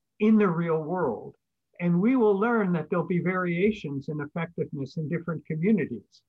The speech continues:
uh, that will be somewhat different, I hope not very different, than those in the trial. But we don't know until it's actually put out into the real world. Does that help at all?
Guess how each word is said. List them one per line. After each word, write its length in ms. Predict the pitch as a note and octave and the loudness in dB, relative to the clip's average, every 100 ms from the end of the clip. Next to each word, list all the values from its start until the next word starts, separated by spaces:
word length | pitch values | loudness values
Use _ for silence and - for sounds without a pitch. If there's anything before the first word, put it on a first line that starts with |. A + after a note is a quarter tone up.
| _ - - _ | _ -20 -20 _
uh, 300 | E3 D3+ D#3 | -2 0 0
that 180 | C#3+ F3 | 0 -4
will 120 | E3+ | -4
be 300 | D#3+ E3+ E3 | -2 -2 -4
somewhat 580 | C#3 - G#3 A3 D#3 D3+ | -6 -2 2 4 2 0
different, 420 | D3+ C#3+ C#3+ D#3 - - | -4 -4 -8 -10 -10 -10
I 80 | |
hope 300 | C3 G3+ G#3+ - | -2 0 0 -4
not 280 | D3+ D3+ - | -6 -6 -4
very 280 | E3+ G3+ F3 | 0 0 0
different, 400 | C3 - A#2+ C3 _ _ _ - | -4 -6 -12 -14 _ _ _ -2
than 180 | E3+ E3+ | 0 2
those 320 | E3+ D#3+ D#3 | 0 0 -2
in 160 | D#3 | -4
the 80 | D#3 | -4
trial. 400 | C#3+ - D#3 A#2 - _ _ _ _ | -6 -2 -2 -2 -8 _ _ _ _
But 160 | D#3+ E3 | -6 0
we 140 | F3 | 2
don't 260 | F#3 G3+ F3 | 2 0 2
know 360 | G3 F3 D3 | 2 2 0
until 320 | D3 D3 D#3+ D#3 | -2 -4 -2 -2
it's 160 | - | -2
actually 340 | D3+ C#3 D#3 C#3+ | -6 -6 -8 -6
put 260 | - D#3+ | -4 -2
out 200 | D3+ C#3+ | 0 -2
into 280 | C#3+ C3+ C#3+ | -2 -8 -8
the 100 | C3+ | -6
real 220 | C3+ C3 | -4 -4
world. 300 | B2+ B2+ A#2+ - - _ _ _ _ - | -6 -8 -8 -12 -20 _ _ _ _ -8
Does 120 | D#3+ | -4
that 120 | G3 | -2
help 240 | G3+ G3 G#3 | -2 -2 -2
at 80 | |
all? 220 | F3 F3+ | -2 -4